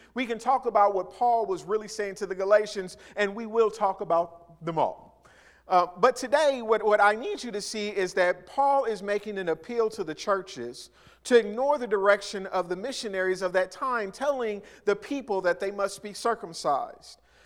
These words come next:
Now, make no mistake that Paul has no issue with circumcision himself, itself. Uh, being Jewish, he was most likely circumcised. I, I could,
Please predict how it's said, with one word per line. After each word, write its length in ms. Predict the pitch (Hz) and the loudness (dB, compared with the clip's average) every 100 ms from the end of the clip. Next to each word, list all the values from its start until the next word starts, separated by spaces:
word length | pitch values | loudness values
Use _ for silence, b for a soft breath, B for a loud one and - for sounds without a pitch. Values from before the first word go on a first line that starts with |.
| - | 6
Now, 100 | 240 | 6
make 200 | 269 311 | 6 0
no 80 | 294 | -2
mistake 420 | 240 - 214 190 | -2 0 0 2
that 160 | 196 | 0
Paul 300 | 196 302 311 | 2 4 4
has 240 | 262 233 208 | 2 -2 -4
no 180 | 233 220 269 | -6 -6 -10
issue 280 | 240 226 | -12 -10
with 140 | 185 165 | -8 -8
circumcision 640 | - 220 196 - 202 190 | -8 -10 -12 -12 -12 -12
himself, 400 | 170 165 - 147 - _ - | -14 -14 -10 -10 -10 _ -4
itself. 640 | 170 - 220 143 82 - B B B - | -4 0 2 2 0 -10 B B B 6
Uh, 180 | 202 | 6
being 360 | 180 233 277 226 | 6 0 -4 -6
Jewish, 480 | 170 269 220 202 - B | -4 2 2 2 -4 B
he 100 | - | -4
was 160 | 285 269 | -2 -2
most 300 | 240 254 - | 0 0 4
likely 340 | 277 285 240 | 4 4 -2
circumcised. 800 | 214 - 180 226 196 202 185 190 | -4 0 0 -2 0 4 4 4
I, 100 | 214 | 2
I 180 | 208 240 | 4 4
could, 220 | - 247 | 2 -6